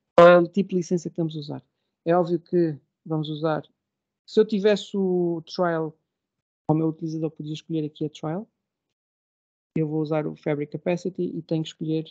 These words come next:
uma capacidade daquelas que tenho disponíveis. Neste caso só tenho uma disponível primeiro. Com isto eu estou a criar um workspace normal. E, se começarmos a olhar, temos o Power B I, o nosso conhecido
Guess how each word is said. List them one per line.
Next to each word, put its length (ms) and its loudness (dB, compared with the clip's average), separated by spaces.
uma 180 -4
capacidade 680 -8
daquelas 520 -8
que 360 -12
tenho 140 0
disponíveis. 480 -6
Neste 220 -10
caso 200 -8
só 80 -4
tenho 260 -4
uma 120 -6
disponível 400 -8
primeiro. 320 -14
Com 100 6
isto 160 4
eu 40 2
estou 120 0
a 40 -2
criar 200 0
um 120 2
workspace 500 -4
normal. 360 -2
E, 280 4
se 220 -20
começarmos 400 0
a 20 2
olhar, 340 2
temos 220 2
o 60 -2
Power 300 0
B 120 -8
I, 200 -6
o 100 -8
nosso 600 -10
conhecido 440 -10